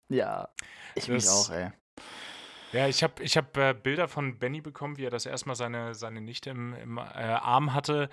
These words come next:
Speaker 2: und ich hatte so ein bisschen, das, das sah so aus, als hättest du Angst, sie kaputt zu machen.
Speaker 1: Ja, also hat man ja am Anfang auch. Das ist
Speaker 2: Ja, natürlich, es ist ein frisches Baby, aber es ist w-, wirklich, in deinen Augen sieht man so, so ein leichtes P für Panik stehen.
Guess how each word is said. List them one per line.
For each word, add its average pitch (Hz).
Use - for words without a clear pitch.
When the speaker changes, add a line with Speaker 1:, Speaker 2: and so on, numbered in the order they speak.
Speaker 2:
und 143
ich 131
hatte 165
so 147
ein 139
bisschen, 147
das, 135
das 127
sah 147
so 135
aus, 147
als 120
hättest 139
du 131
Angst, 139
sie 123
kaputt -
zu -
machen. 95
Speaker 1:
Ja, 139
also 104
hat -
man 185
ja 101
am 95
Anfang 98
auch. 98
Das -
ist 117
Speaker 2:
Ja, 151
natürlich, 180
es 139
ist 143
ein 160
frisches 165
Baby, 151
aber 135
es 147
ist 147
w-, 156
wirklich, 165
in 139
deinen 147
Augen 151
sieht 151
man 143
so, 139
so 139
ein 143
leichtes 139
P 156
für 139
Panik 127
stehen. 135